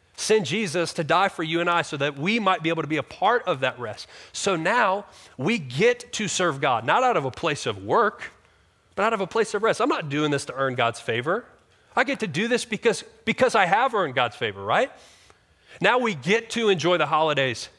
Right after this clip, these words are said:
not because we gotta work and strive, but because Christ has accomplished it all. We get to, uh, quiet our souls in such a way as though we were falling asleep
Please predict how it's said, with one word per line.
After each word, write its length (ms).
not 160
because 260
we 60
gotta 180
work 280
and 120
strive, 320
but 120
because 460
Christ 480
has 120
accomplished 600
it 100
all. 200
We 100
get 180
to, 180
uh, 160
quiet 540
our 160
souls 420
in 80
such 320
a 60
way 220
as 100
though 120
we 120
were 160
falling 480
asleep 400